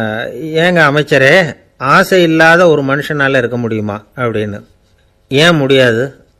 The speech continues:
துறவி அப்படிங்கிறவங்கெல்லாம் அப்படிப்பட்டவங்க தானே?" அப்படின்னாராம் அமைச்சர்.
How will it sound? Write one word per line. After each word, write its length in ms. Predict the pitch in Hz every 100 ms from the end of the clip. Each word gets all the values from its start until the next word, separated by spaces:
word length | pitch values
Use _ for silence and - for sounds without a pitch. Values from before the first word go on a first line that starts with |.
| -
துறவி 640 | 135 156 165 160 160 - -
அப்படிங்கிறவங்கெல்லாம் 880 | 143 131 139 131 123 120 120 139 - _ _ _ _ _
அப்படிப்பட்டவங்க 760 | 247 208 151 143 131 127 127 113
தானே?" 220 | 117 117
அப்படின்னாராம் 680 | 110 151 123 120 117 117 113
அமைச்சர். 400 | 110 110 104